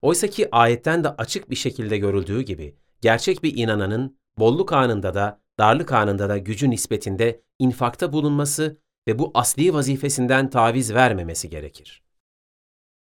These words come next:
Ortalama bir kişi içinde bulunduğu durum ve şartları kendi yaşamı için yetersiz görse de,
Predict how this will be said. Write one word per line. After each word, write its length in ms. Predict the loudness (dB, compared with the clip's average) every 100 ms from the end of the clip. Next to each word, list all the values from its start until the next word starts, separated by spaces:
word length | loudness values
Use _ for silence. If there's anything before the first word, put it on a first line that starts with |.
| _ _ 2
Ortalama 480 | 4 4 2 2
bir 100 | -2
kişi 420 | -4 -4 -4 -4 -6
içinde 340 | -4 0 0
bulunduğu 480 | 0 0 2 0 0
durum 300 | 0 0 0
ve 80 | -2
şartları 640 | 0 0 0 -4 -4 -6 -10 _ _ 2
kendi 280 | 4 6
yaşamı 360 | 4 4 2 0
için 260 | 0 0 0
yetersiz 580 | 2 2 0 0 -2
görse 360 | 2 0 2 -2
de, 220 | -2 -6